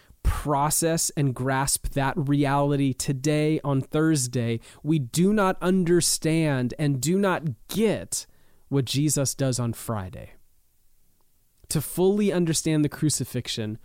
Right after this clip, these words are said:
we have to understand our own sinfulness. We have to reckon with the fact that we are not good enough. We are not holy enough. We cannot save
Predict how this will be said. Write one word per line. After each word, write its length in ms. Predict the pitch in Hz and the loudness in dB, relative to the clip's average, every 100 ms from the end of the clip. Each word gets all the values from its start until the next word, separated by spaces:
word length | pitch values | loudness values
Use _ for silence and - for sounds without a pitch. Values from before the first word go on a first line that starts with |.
| - - | -12 -6
we 80 | |
have 280 | 127 - 165 | -4 -4 -4
to 120 | - - | -4 -2
understand 480 | 156 147 - 135 | 0 0 -2 -2
our 100 | 127 | -2
own 200 | 123 127 | -2 -2
sinfulness. 920 | 120 - 120 110 110 101 92 - - - _ _ _ _ _ _ _ _ _ _ _ _ - | -2 -2 -4 -4 -8 -8 -8 -10 -10 -14 _ _ _ _ _ _ _ _ _ _ _ _ -6
We 80 | 156 | -2
have 120 | 160 | 2
to 100 | 170 | 2
reckon 540 | 131 135 139 156 143 139 - - | 2 2 0 0 0 -2 -6 -8
with 100 | 135 | -6
the 100 | 143 | -4
fact 360 | 123 139 131 - | -2 0 0 -2
that 160 | 117 | -2
we 320 | 123 139 147 | 2 4 4
are 180 | - 117 | 0 -2
not 380 | 113 123 131 - - _ _ | -2 0 -2 -6 -16 _ _
good 180 | - 123 | -4 0
enough. 540 | 131 107 101 - - _ _ _ _ _ _ _ _ _ _ _ | 0 -2 -6 -16 -20 _ _ _ _ _ _ _ _ _ _ _
We 200 | 131 156 | 0 2
are 100 | 151 | 4
not 260 | 143 135 135 _ _ | 2 0 -4 _ _
holy 680 | - - 151 143 113 98 - _ | -8 0 0 0 -2 -8 -16 _
enough. 540 | 127 117 90 - - _ _ _ _ | -4 -4 -6 -12 -20 _ _ _ _
We 140 | 147 | -4
cannot 320 | 170 196 180 135 | 0 2 2 0
save 640 | - - 151 156 156 | 0 2 2 2 2